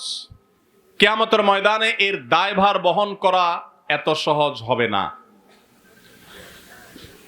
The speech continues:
এই মোবাইল থেকে আপনি যত অপকর্ম করতে পারেন, আজকের পৃথিবীতে অন্য কোনো ডিভাইস থেকে এত বেশি অপকর্ম করা সম্ভব নয়। মোবাইল যদি কারোর নিয়ন্ত্রণহীন ব্যবহার করেন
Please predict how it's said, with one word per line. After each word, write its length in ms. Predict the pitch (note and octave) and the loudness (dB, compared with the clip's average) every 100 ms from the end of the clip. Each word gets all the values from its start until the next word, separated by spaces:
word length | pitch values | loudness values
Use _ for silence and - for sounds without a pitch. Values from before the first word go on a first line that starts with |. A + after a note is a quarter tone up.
| - | -2
এই 120 | G#3 | 0
মোবাইল 400 | G#3+ A#3 A#3 C4 | 2 2 2 2
থেকে 240 | G#3+ B3 B3+ | 4 4 2
আপনি 220 | A#3 A#3+ | 2 2
যত 200 | A#3 A#3+ | 2 2
অপকর্ম 560 | A3 G#3 B3 B3+ C4+ B3+ | 2 2 2 2 2 2
করতে 300 | B3+ B3+ A3+ | 0 0 -2
পারেন, 280 | G#3+ G3 - _ _ _ _ _ _ _ - | -2 -2 -6 _ _ _ _ _ _ _ 0
আজকের 500 | G3 - - B3+ C4 B3+ | 2 0 0 2 2 0
পৃথিবীতে 580 | A3 A3+ A3 G3 - - _ _ _ - | 2 2 2 0 -2 -14 _ _ _ 2
অন্য 280 | G#3 B3 A#3+ | 2 4 2
কোনো 220 | A#3+ A#3 | 4 2
ডিভাইস 420 | G#3 G#3+ A#3 B3 | 2 4 2 2
থেকে 420 | - A#3 A#3 D#3+ - - | -2 0 0 -2 -10 -4
এত 240 | F3 F#3+ G3+ | -2 0 0
বেশি 420 | F3+ G#3 G#3 B3+ | 2 2 0 0
অপকর্ম 520 | A3 G3+ G3 F#3 F3+ | 0 0 2 2 2
করা 200 | F3 E3+ | 2 0
সম্ভব 360 | D#3 D#3+ E3 D#3+ | 0 0 2 4
নয়। 200 | A#3 G3+ - - _ _ _ _ _ _ - - - - - | 2 2 -8 -20 _ _ _ _ _ _ -20 -20 -20 -2 6
মোবাইল 420 | G3+ A#3 C4+ C#4+ | 8 8 2 2
যদি 240 | C4+ C#4 | 2 2
কারোর 320 | - C4+ C4+ A#3 | 4 4 4 4
নিয়ন্ত্রণহীন 680 | A#3+ C#4 C4 C#4+ B3 C4 | 2 2 0 2 2 2
ব্যবহার 340 | B3+ B3 A#3+ A#3+ | 2 4 2 4
করেন 240 | A#3+ A3+ | 2 0